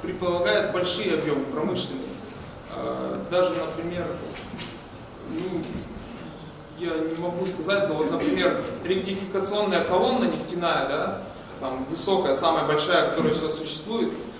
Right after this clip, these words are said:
она, по-моему, всего пятьсот кубов, ну, пятьсот кубометров объёма, да, а если нам надо заполнить целый водоём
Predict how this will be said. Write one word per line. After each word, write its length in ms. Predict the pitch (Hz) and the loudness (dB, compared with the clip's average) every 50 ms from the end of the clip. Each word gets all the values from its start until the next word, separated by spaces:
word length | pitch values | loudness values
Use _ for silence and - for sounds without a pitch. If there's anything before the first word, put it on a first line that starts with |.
| - - - | -14 -8 -2
она, 260 | - 151 170 208 208 196 | 2 4 4 6 4 4
по-моему, 480 | 190 190 196 196 196 185 170 156 - - - - - - | 2 2 2 2 2 2 2 0 0 -2 -6 -10 -10 -10
всего 580 | - - - 185 185 214 226 214 - - - - - - - - | -8 -6 -4 -2 0 4 4 4 4 4 0 -4 -6 -10 -10 -12
пятьсот 480 | - - - - 202 190 - - - - - - - - - - | -12 -10 -6 -2 0 0 0 0 -4 -6 -10 -12 -14 -14 -12 -8
кубов, 360 | - 170 175 165 156 - - - - - - - | -6 -2 2 4 4 4 2 0 -4 -8 -10 -8
ну, 200 | 202 196 196 196 202 - | -6 -6 -4 -4 -6 -6
пятьсот 360 | 156 - - 208 196 - - | -8 -4 0 2 2 2 2
кубометров 500 | 160 151 156 156 160 160 147 - - - - - 135 | 2 2 2 2 2 0 0 -2 -4 -6 -8 -6 -6
объёма, 300 | 139 147 156 156 - - - - - - - - - 131 | -2 2 2 2 2 2 -2 -4 -8 -10 -12 -12 -6 -4
да, 240 | 139 - - - 160 | -2 -2 -2 -2 -2
а 60 | 156 | 0
если 320 | 156 185 196 196 - 175 | 0 0 0 0 0 0
нам 140 | 175 170 175 | 0 0 2
надо 240 | 190 196 185 165 160 | 2 2 2 2 2
заполнить 540 | 156 160 165 - 196 196 190 185 160 - - | 0 0 -2 -2 0 0 0 0 0 -2 -2
целый 260 | 185 190 180 165 160 | 0 2 2 2 2
водоём 600 | 156 147 147 151 151 220 226 233 233 240 233 | 2 0 0 2 2 2 2 2 2 2 0